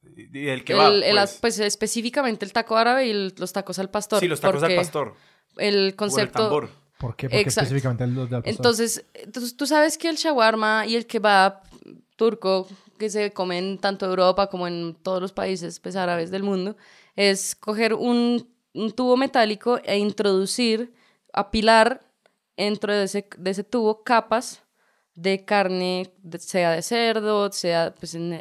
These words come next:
Speaker 2: obviamente en países musulmanes no es cerdo, el cordero,
Speaker 1: Pollo.
Speaker 2: carne, pollo,
Speaker 3: Ujú.
Speaker 2: marinado y encim-, una encima de otra. Y la cocción es una cocción vertical, es decir, que el trompo va girando alrededor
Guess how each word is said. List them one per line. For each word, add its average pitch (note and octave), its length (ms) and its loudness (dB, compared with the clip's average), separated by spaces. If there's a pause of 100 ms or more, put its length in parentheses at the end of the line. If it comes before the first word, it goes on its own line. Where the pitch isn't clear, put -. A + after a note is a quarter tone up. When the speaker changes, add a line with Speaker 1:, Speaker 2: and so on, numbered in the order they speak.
Speaker 2:
obviamente E3+ 440 -4
en E3+ 60 -12
países F3 280 -6
musulmanes E3+ 460 -8
no D#3+ 60 -6
es D#3 100 -12
cerdo, F3 320 -2 (460)
el F#3 340 -2
cordero, F#3 920 2 (300)
Speaker 1:
Pollo. G#3 140 2
Speaker 2:
carne, F#3+ 380 4 (180)
pollo, G3+ 400 4
Speaker 3:
Ujú. A#2 100 -6 (760)
Speaker 2:
marinado A3+ 720 4 (640)
y G#3+ 260 -2
encim-, G3+ 360 -4
una G3+ 220 0
encima G3 320 -4
de A#3 120 4
otra. - 320 -2 (300)
Y G#3 100 -2
la G#3 120 2
cocción B3 580 2
es F3+ 100 -4
una F3+ 160 0
cocción D#3+ 540 -4 (140)
vertical, D#3+ 560 -4 (120)
es F3 140 -10
decir, F3 280 -6
que F#3 140 -10
el - 140 -10
trompo A#3 600 2
va E3+ 120 4
girando F#3 540 2 (360)
alrededor F3 760 6